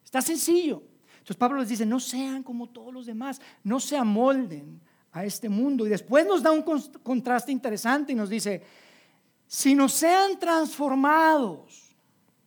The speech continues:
Pablo está diciendo, "No quiero que sean como todos los demás, quiero que sean diferentes, quiero que sean transformados, que decidan, que se esfuercen, que tengan el valor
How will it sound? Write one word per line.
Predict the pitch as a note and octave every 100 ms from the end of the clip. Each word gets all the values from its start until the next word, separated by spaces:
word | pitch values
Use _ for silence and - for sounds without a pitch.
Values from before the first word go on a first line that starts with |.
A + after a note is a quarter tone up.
| _ _ _ _ _ -
Pablo | B3 E4
está | D4+ E4
diciendo, | D#4+ - D4+ C#4
"No | B3+ D#4
quiero | - D#4 D#4+ D#4
que | C#4
sean | - C#4+ C#4
como | C#4 B3+
todos | - B3+ C4+
los | B3
demás, | G3 G3 B3 A#3+ - - -
quiero | C4 D#4
que | D#4+
sean | C4 C4+
diferentes, | D4 - A3 A#3 C#4 G#3+ E3 - - -
quiero | A#3
que | D4
sean | C#4+ C#4 C#4+
transformados, | C#4 D4 C#4 - A3 G3 A3+ C#4 D4 A#3+ - - -
que | - G#3+
decidan, | G#3+ - - B3+ C#4+ C#4+ A3 - -
que | - G#3+
se | A3+
esfuercen, | F#3+ - G#3 B3 C#4+ C#4 B3+ F#3 D3+ - _
que | A#3
tengan | A#3 B3+ C#4+
el | D4
valor | B3+ G#3+ G#3 B3 C4+ F#3 -